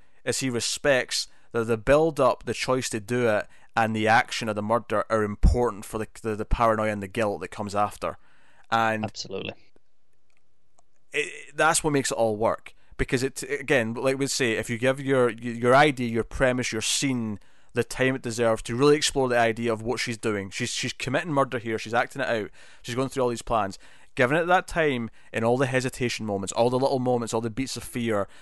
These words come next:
Speaker 1: the beats of, um, excitement almost, the, the beats of necessity and, and all these things.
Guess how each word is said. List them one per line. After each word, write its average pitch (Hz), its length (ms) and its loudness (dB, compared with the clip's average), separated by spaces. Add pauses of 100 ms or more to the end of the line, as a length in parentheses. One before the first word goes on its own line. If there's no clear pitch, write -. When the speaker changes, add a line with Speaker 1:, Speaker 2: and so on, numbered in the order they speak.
(120)
Speaker 1:
the 113 160 0
beats 135 320 -6
of, 113 360 -2 (480)
um, 107 440 2
excitement 127 600 0
almost, 107 760 -2
the, 113 160 -2
the 113 140 -4
beats 127 320 -4
of 110 120 -2
necessity 117 600 -2
and, 104 200 -6
and 104 200 -6 (120)
all 170 240 6
these 156 200 2
things. 113 340 -2